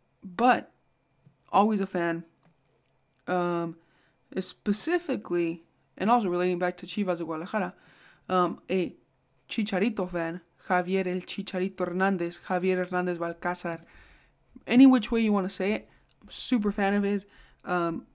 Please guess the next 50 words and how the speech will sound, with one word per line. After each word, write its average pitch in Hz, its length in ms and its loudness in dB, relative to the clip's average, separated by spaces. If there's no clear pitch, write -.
he's 233 260 0
one 254 80 4
of 233 60 2
the 208 60 -2
people 202 300 -2
who 190 480 -2
I'm 190 180 2
a 170 100 -2
person 214 500 4
fan, 262 400 2
so, 220 120 -4
like, 185 120 -4
if 220 140 2
I 233 80 6
like 185 260 0
someone, 214 280 -2
and 190 100 0
if, 180 240 -4
if, 185 140 -2
like, 175 180 -4
in 180 80 -10
soccer, 247 300 -2
I - 40 -8
mean, 170 200 -6
you 170 40 -8
get - 200 -4
traded, 202 440 0
you, 175 300 -4
you 170 160 -8
play 190 240 -2
for 180 140 -6
different 170 240 -10
teams, 202 340 0
it's 170 140 -8
just, 170 160 -10
it, 180 180 -6
it's 190 220 -4
what 185 140 -2
goes 180 180 0
on. 208 220 0
Um, 180 380 -2
I 196 120 6
will 214 200 0
follow, 208 760 0
and 208 160 2
it's 214 200 -2
happened 277 380 0
specifically 220 560 -4
with 185 180 -8
him. 220 520 0